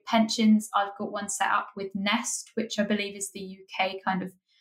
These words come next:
government-backed ones, but there's loads of other private options too, and you can have as many as you want, really. So yeah, that's something to look into. It is a complicated thing though, so definitely give yourself a financial coffee date to <laughs> sit down with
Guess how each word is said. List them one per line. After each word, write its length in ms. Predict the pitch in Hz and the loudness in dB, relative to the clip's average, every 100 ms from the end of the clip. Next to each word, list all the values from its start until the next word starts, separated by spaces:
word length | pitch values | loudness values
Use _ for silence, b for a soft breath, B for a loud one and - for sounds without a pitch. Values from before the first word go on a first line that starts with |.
| _ _ | _ _
government-backed 840 | 196 190 196 196 - 202 196 - 196 | 0 0 -2 -8 -2 0 0 -4 -2
ones, 340 | 190 190 185 | 0 0 -2
but 160 | 190 190 | -4 0
there's 200 | 190 190 | -2 0
loads 220 | 202 196 | -2 0
of 80 | 190 | 0
other 140 | 185 | 0
private 400 | 185 - 180 175 | -2 -2 -2 0
options 520 | 175 - - 180 175 - | -4 -4 -4 -2 -2 -2
too, 240 | 180 170 | 0 0
and 120 | 175 | 0
you 100 | 175 175 | -6 -8
can 100 | 180 | -6
have 140 | - 180 | -6 -6
as 160 | - | -6
many 260 | 175 175 - | -4 -2 -2
as 160 | 220 | -4
you 60 | 233 | -8
want, 220 | 185 226 - | -4 -4 -4
really. 300 | - 196 202 | -4 -4 -4
So 360 | - 180 185 190 b b b b _ | -4 -2 -2 -4 b b b b _
yeah, 240 | 202 160 - - | 2 2 0 0
that's 200 | 185 - | 0 0
something 220 | 151 185 | -2 -2
to 100 | 185 | 0
look 180 | 180 175 | 0 0
into. 360 | 175 175 180 170 | -4 -2 0 0
It 140 | 208 233 | 0 0
is 120 | 233 | 0
a 40 | |
complicated 580 | 226 220 220 214 175 - | 0 -2 0 0 -2 -2
thing 220 | 185 180 | -6 -2
though, 160 | 175 175 | -2 -2
so 200 | - 185 | -2 -2
definitely 440 | 175 - 226 - 185 | -2 -2 -4 -2 -4
give 120 | 185 | -4
yourself 420 | 180 - 175 180 - 190 | -6 -2 -2 -2 -4 0
a 280 | 185 - b b _ | 0 -2 b b _
financial 520 | 240 240 285 269 262 220 | 4 4 4 2 -4 -2
coffee 340 | 262 - 247 | -2 0 0
date 260 | 247 330 - _ | 2 0 -2 _
to 300 | - 226 220 | 2 2 4
<laughs> 140 | - - | 2 2
sit 200 | 254 247 | 2 2
down 280 | 240 220 208 | 2 2 0
with 220 | 208 | -4